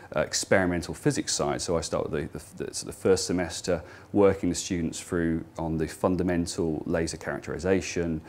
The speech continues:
uh, building up experiments and getting them a feel for that side. And then also talking about how do you do an experiment properly,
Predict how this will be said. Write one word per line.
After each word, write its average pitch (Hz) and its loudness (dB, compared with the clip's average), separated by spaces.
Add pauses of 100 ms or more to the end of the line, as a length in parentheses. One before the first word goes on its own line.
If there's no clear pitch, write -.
(300)
uh, - -10
building 80 0
up - -12
experiments 87 -2
and 85 -2
getting 80 0
them 78 -2
a 80 -6
feel 82 2
for 80 -8
that 85 -2
side. - -6 (340)
And 92 0
then 90 2
also 87 0
talking 82 -2
about 76 0
how 82 -4
do 78 -6
you 80 0
do 80 -2
an 73 -2
experiment - -2
properly, - -4